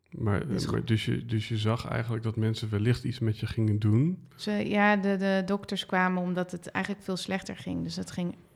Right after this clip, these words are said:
Speaker 2: het ging heel slecht. Het ging nog slechter. En toen wilden ze kijken of ze acuut konden opereren op de I C.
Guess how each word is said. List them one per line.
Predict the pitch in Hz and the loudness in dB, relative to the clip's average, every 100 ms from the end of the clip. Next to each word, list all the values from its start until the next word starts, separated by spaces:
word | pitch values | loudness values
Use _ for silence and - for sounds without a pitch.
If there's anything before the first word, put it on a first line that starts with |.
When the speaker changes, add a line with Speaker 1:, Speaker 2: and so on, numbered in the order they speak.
| _ | _
Speaker 2:
het | - | -12
ging | - 185 | -2 0
heel | 165 170 | 0 -2
slecht. | - 180 240 - - _ _ _ | 0 0 0 -4 -20 _ _ _
Het | - 165 | -14 -12
ging | - 170 | -4 -2
nog | 170 185 | 0 -2
slechter. | - 180 175 - 202 | -2 -4 -4 -4 -2
En | 196 | -2
toen | 190 196 185 - - _ - - - | -2 -2 -2 -6 -16 _ -20 -20 -4
wilden | 185 175 | 0 0
ze | 175 | -2
kijken | - 180 185 196 | -2 -2 0 -2
of | 185 | -4
ze | - 185 | -4 -4
acuut | 185 - 214 208 | -4 -2 -2 -2
konden | - 196 185 - | -2 0 0 0
opereren | 180 180 190 180 175 | -2 0 0 0 -2
op | 170 | -4
de | - | -4
I | 175 | -4
C. | - 190 160 - | 0 2 2 0